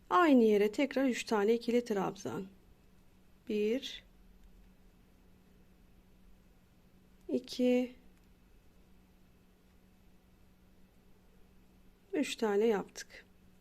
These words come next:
Bir, iki, üç zincir yapıp çeviriyorum modeli. Şimdi hemen buraya yine üç tane ikili trabzan. Bir, iki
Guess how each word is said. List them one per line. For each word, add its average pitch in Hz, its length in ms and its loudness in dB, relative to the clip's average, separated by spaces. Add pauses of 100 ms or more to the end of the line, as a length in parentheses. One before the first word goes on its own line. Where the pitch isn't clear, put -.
(1300)
Bir, 247 640 0 (280)
iki, 247 680 0 (220)
üç 277 220 -2
zincir 202 360 2
yapıp 226 480 0 (340)
çeviriyorum 202 680 2 (280)
modeli. 196 460 -6 (1080)
Şimdi 277 300 0
hemen 247 380 2
buraya 214 540 0 (160)
yine 247 220 2
üç 262 200 -4
tane 202 320 0
ikili 233 300 -2
trabzan. 185 600 -6 (1300)
Bir, 226 680 0 (2750)
iki 247 640 -2